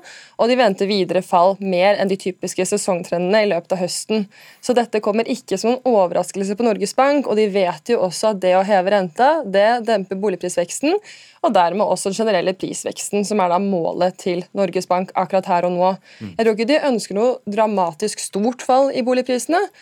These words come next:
Speaker 1: men det at det går litt mer ned nå, det er akkurat det Norges Bank forventer kommer til å skje.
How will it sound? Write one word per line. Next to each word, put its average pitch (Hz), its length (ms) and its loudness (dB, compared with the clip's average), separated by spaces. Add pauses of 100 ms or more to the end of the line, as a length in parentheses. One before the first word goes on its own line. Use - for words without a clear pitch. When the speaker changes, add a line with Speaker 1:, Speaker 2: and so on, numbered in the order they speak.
(200)
Speaker 1:
men 220 120 -2
det 190 140 2
at 185 100 -4
det 220 140 -4
går 208 240 2
litt 208 80 -4
mer 202 180 0
ned 185 300 0
nå, 294 160 4 (100)
det 196 140 2
er 202 320 2
akkurat 185 400 -2
det 170 160 4
Norges 180 320 -2
Bank 175 240 -4
forventer 180 720 -2 (240)
kommer 196 160 -2
til 165 100 -4
å - 60 -6
skje. 196 100 0